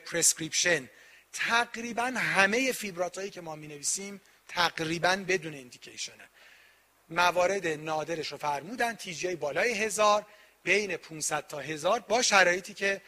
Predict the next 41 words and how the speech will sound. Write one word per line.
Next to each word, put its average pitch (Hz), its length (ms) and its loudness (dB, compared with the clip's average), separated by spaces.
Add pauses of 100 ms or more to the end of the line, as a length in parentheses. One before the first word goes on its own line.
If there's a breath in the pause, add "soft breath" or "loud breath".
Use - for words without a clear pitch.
(320 loud breath)
فرمودن 165 540 -2
که 185 140 -14
بیمار 156 480 -6 (320)
اکلال 160 340 -10
سکندری 143 480 -4
رد 185 280 4
بشه، - 280 -10
لایف 165 220 -10
استایل 143 240 -12
مودیفیکیشن 143 440 -14
انجام 143 300 -8
شده 233 180 -12
باشه 233 280 -6 (360 loud breath)
و 190 140 2
تازه 185 260 0
اگه 190 160 0
های 160 180 0
ریسکه 190 540 0
دوز 170 200 -4
مناسب 156 420 -6
استاتین 147 420 -6
هم 160 180 0
گرفته 135 320 -12
باشه. - 200 -10 (600 loud breath)
تک 220 140 4
هوم 226 160 0
مسیج 254 320 2
دهم، 214 680 2 (380 loud breath)
افراد 208 600 4
مبتلا 196 520 2
به 175 120 -2
دیابت 175 500 0
همیشه 175 580 -2
نیاز 175 320 2
به 151 160 -4
استاتین 165 480 -4
دارن، 165 520 2
همیشه 180 540 0
هم 180 100 -2
های 156 260 -6
دوز، 208 460 -2